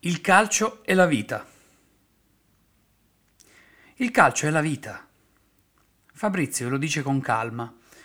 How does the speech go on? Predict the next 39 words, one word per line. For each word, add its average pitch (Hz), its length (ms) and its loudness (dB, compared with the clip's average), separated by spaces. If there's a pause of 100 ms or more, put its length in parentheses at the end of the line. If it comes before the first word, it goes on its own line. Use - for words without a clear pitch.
(340)
con 180 200 -2
il 185 160 -4
tono 226 260 2
di 156 140 -4
chi 170 100 -4
ha 151 80 0
capito 165 400 -6
che 147 160 -6
certe 202 400 -4
frasi 147 380 0
semplici 175 840 -4 (160)
contengono 175 680 -2
tutto. - 480 -14 (2000)
Per 185 200 0
lui 147 240 4
il 135 100 -4
calcio 123 460 4
è - 20 -6
stato 135 240 -6
una 135 160 0
porta 165 600 0
che - 120 -12
si - 180 -4
è 165 80 2
riaperta, 120 720 -4 (720)
un 151 100 0
modo 170 260 2
per 151 160 0
tornare 160 460 4
a 147 40 4
muoversi, 123 680 -2 (540)
per 143 160 -2
sentire 160 440 0
di 151 120 0
nuovo 156 300 0
il 147 220 0
ritmo 175 380 -2
delle 156 220 0
giornate 131 680 -6